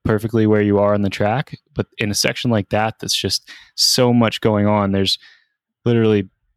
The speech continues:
millions of rocks <laughs> in that rock garden. You can't remember every edge, and you're going so quick through it, and it's so rough that it's hard to, like, recognize every bump that you wanna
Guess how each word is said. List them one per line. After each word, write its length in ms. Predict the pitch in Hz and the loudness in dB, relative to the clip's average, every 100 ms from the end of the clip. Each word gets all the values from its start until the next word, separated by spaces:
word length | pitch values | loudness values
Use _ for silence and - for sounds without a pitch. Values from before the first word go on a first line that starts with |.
| 113 | -2
millions 540 | 110 117 127 110 98 | 2 4 4 2 0
of 140 | 98 | 0
rocks 460 | 104 110 104 - - | 0 2 0 -2 -4
<laughs> 20 | |
in 80 | 104 | -2
that 280 | 98 - 107 | -2 -2 0
rock 240 | 120 104 | 0 0
garden. 400 | - 104 101 98 - - 104 | 0 0 0 -4 -10 -14 -12
You 140 | - 113 | -4 -2
can't 320 | - 139 - | 0 0 0
remember 420 | 110 107 107 104 | 0 0 0 0
every 300 | 104 101 101 | 0 0 0
edge, 340 | 101 104 101 - - - _ _ - | 2 0 -2 -8 -16 -20 _ _ -4
and 400 | 110 104 104 - | -2 0 -2 0
you're 220 | 113 107 | 0 -2
going 500 | 107 123 127 120 107 - | 0 2 2 0 -2 -6
so 220 | - 110 | -2 -2
quick 320 | - 139 135 | 0 -2 -2
through 240 | - 123 | -2 2
it, 140 | 117 - 110 | 2 0 -2
and 320 | 101 98 - _ _ _ _ _ - | -2 -2 -6 _ _ _ _ _ -6
it's 260 | 117 113 | -6 -4
so 260 | - 127 117 | 0 2 4
rough 380 | 104 117 113 - | 4 2 0 -4
that 100 | 101 | -4
it's 140 | 98 | -4
hard 360 | - - 123 - | -6 -4 -4 -2
to, 260 | 107 101 - - - _ - | 0 -2 -4 -16 -20 _ -6
like, 160 | 101 | -4
recognize 680 | 101 113 117 - 110 98 98 | 0 -2 -2 -2 0 0 0
every 240 | 104 101 98 | 0 0 -2
bump 380 | 101 110 113 | -2 -2 0
that 120 | - - | -2 0
you 140 | 104 | 2
wanna 300 | 101 101 98 | 2 0 -2